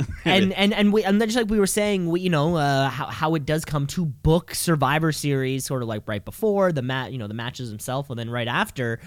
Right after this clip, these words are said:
Speaker 2: having these five guys going at it for an opportunity, suddenly, y-, you know, that makes a lot of sense.
Speaker 1: Yeah.
Speaker 2: Yeah.
Speaker 1: Yeah, good follow-up.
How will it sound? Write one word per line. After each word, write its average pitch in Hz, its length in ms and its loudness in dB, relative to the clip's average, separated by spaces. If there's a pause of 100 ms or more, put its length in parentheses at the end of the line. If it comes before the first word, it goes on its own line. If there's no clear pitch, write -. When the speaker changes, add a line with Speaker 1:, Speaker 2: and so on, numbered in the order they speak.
(400)
Speaker 2:
having 196 540 2
these 185 200 0
five 170 300 2
guys 165 320 2
going 156 300 2
at 151 180 0
it 156 140 -2
for 151 260 0
an 147 80 0
opportunity, 151 840 -2 (360)
suddenly, 175 1080 2
y-, 170 120 -4
you 160 180 -2
know, 175 160 -2
that 160 200 0
makes 170 220 2
a 175 60 -2
lot 175 120 2
of 180 60 -4
sense. - 340 -4 (1080)
Speaker 1:
Yeah. 113 260 -2
Speaker 2:
Yeah. 165 220 -6 (880)
Speaker 1:
Yeah, 143 200 4 (260)
good 156 180 2
follow-up. 73 600 -4